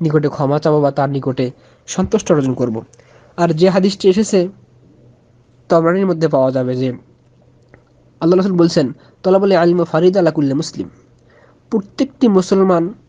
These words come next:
মুসলিমের জন্য, নারী পুরুষ সকলের জন্য দ্বীনি ইলম অর্জন করা ফরজ। সেটা কতটুকু? যেই ইলম ব্যতীত একজন মুসলিম প্রকৃত মুসলিম হতে পারে না, সেই ইলম অর্জন করা ফরজ। এক নাম্বার হলো তাওহীদের ইলম, আল ইলমু বিত তাওহীদ ওয়াল আকীদা,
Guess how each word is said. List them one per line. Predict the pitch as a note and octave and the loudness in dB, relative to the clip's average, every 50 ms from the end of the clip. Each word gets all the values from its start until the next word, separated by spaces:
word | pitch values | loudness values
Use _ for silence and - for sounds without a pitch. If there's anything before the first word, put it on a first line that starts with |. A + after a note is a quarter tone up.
| _ _ _ - | _ _ _ -2
মুসলিমের | F3+ E3+ - - - A#3 A3+ A#3 G#3 F#3 | -2 -2 -2 -4 -2 2 2 4 4 2
জন্য, | E3+ E3 D#3+ D#3 D#3 | 2 0 2 2 2
নারী | D3 C#3+ D3 D#3+ | 2 0 -2 -2
পুরুষ | D#3 D#3+ D#3+ D#3 D#3 - - | -2 -2 -2 -2 -2 -4 -6
সকলের | E3+ - A3+ A3 A3+ G#3+ F#3 | -6 -4 -2 -2 0 0 0
জন্য | E3+ E3 D#3+ E3 F#3 G#3+ - - - - - _ - | 0 0 2 0 0 0 -4 -8 -16 -20 -12 _ -4
দ্বীনি | D#3 D3 F3+ G3 G3 A3 A3 G#3 | 0 2 2 2 4 4 4 4
ইলম | G3+ A3 A#3+ A3+ G3+ | 4 2 2 2 2
অর্জন | F#3 E3+ E3 E3+ | 2 0 0 -2
করা | F3 D#3 D3 C#3+ | -2 -2 -2 -2
ফরজ। | - - C3+ C3 B2+ A#2+ | -2 -4 -4 -4 -4 -6
সেটা | - - - - E3+ F#3 F3 | -8 -10 -8 -4 -4 -2 -2
কতটুকু? | - G3 G3 - - - F3 - A#2 - - _ _ _ _ _ _ _ _ _ _ _ _ _ _ _ _ _ _ _ - | -2 -2 -4 -4 -4 -6 -6 -8 -10 -14 -16 _ _ _ _ _ _ _ _ _ _ _ _ _ _ _ _ _ _ _ -8
যেই | E3+ D3+ C#3+ D3+ F#3+ A3 B3+ B3+ B3 A#3+ | -6 -2 0 4 4 4 4 2 2 0
ইলম | A#3 A#3 A3 G3+ | 0 0 2 0
ব্যতীত | G3+ G3 A3+ G3+ G#3+ | 0 0 0 0 0
একজন | A3 G#3 G3 G3 G3+ F#3+ | 0 0 0 -2 -4 -2
মুসলিম | F3+ F#3+ F#3+ - - A#3 B3 A#3 | -2 -4 -4 -4 -4 -4 -4 -4
প্রকৃত | A3+ - G3+ G3+ - G#3 G3 G#3 | -2 -4 -4 -4 -4 -4 -2 -2
মুসলিম | G3 F3+ E3+ E3+ - - - A#3+ A3+ | 0 0 0 -2 -4 -4 -2 0 0
হতে | G3+ F#3 G3 F#3 | 0 2 2 0
পারে | F3 E3+ D#3+ E3 | 2 0 0 0
না, | D#3+ D3+ | -2 -4
সেই | - - E3+ E3 E3 D#3 | -4 -2 0 2 2 2
ইলম | D3+ D3 D3 C3+ | 2 2 0 0
অর্জন | C3 C#3 D3+ F3 | -2 -2 -2 -2
করা | E3+ E3 C#3+ C3+ | -2 -2 -2 -4
ফরজ। | C3 - B2+ A#2+ A2 A2+ - - - _ _ _ _ _ _ _ _ _ _ _ _ _ _ _ - | -4 -4 -6 -6 -6 -6 -10 -14 -18 _ _ _ _ _ _ _ _ _ _ _ _ _ _ _ -6
এক | - E3+ F#3 - | -4 -4 -4 -2
নাম্বার | A3 A3 G#3 G3+ G3+ F#3+ | -2 -2 0 0 0 0
হলো | F#3+ F3 | 0 -2
তাওহীদের | E3+ - D3+ C#3+ C3+ - - A3 G#3+ E3+ D#3+ D3 | -2 -2 -2 -2 -2 -2 -4 -2 0 2 2 2
ইলম, | - C#3 C3 B2 G#2 G2 - _ _ _ _ _ _ _ - _ _ _ _ _ - | 2 0 -2 -2 -4 -8 -12 _ _ _ _ _ _ _ -20 _ _ _ _ _ -4
আল | D#3+ D3+ | -2 0
ইলমু | D#3 D3+ F3 G3 G#3 G3+ G3 F3+ | 2 2 2 0 0 0 0 0
বিত | D#3+ D#3 D#3+ - | 0 -2 -4 -2
তাওহীদ | - C#3 B2+ - - D#3+ D#3 D3 C#3 B2 | -2 0 0 0 0 0 0 0 0 0
ওয়াল | C3+ B2 | -2 -2
আকীদা, | A#2+ - - E3+ D#3+ C3+ A#2+ B2 | -2 -2 -2 -2 -2 -2 -4 -6